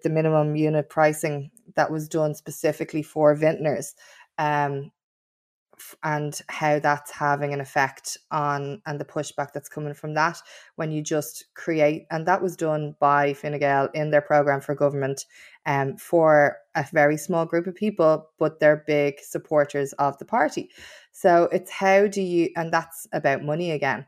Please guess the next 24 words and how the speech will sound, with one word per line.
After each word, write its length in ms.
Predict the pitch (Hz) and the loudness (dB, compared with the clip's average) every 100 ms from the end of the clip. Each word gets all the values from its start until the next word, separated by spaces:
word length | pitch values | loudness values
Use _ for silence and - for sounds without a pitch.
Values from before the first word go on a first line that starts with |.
| _ _ _ | _ _ _
So 220 | - 175 | -6 -4
how 320 | 175 202 214 | 2 4 4
do 140 | 214 208 | 2 0
you 540 | 196 180 165 165 160 _ _ _ _ | 2 4 4 0 -6 _ _ _ _
look 380 | 170 165 156 - - | 0 0 -2 -8 -2
at 300 | 156 147 147 - | 0 0 -2 -8
making 420 | 170 160 156 165 | -2 -2 -2 -8
things 480 | 151 160 151 151 147 - | -6 -4 -4 -4 -8 -8
more 560 | 170 160 156 160 151 151 | -4 0 2 4 2 0
accessible 960 | - - 160 151 165 147 139 139 139 - | -8 0 0 0 0 4 6 4 0 -4
and, 260 | 156 151 - - - | -4 -6 -10 -16 -8
and 160 | 165 151 - | -6 -4 -2
equity 500 | 165 - 160 - 151 | -2 -4 -10 -6 -6
for, 240 | - 156 - _ - | -4 -6 -8 _ -4
for 180 | 165 - | -2 0
anyone 340 | 170 170 160 | -2 -2 -2
who 280 | 151 151 147 - | -4 -6 -8 -6
maybe 360 | 160 151 156 | -2 -2 -2
wants 340 | 151 147 151 - | -2 -2 -4 -4
to 240 | 160 147 - - - - | 0 0 -2 -16 -20 -4
approach 560 | - - 151 147 - - | -4 2 2 2 -4 -4
doing 320 | 156 151 151 | -2 0 -2
this? 260 | 143 - - | -4 -6 -6
And, 320 | 147 147 151 | -6 -4 -8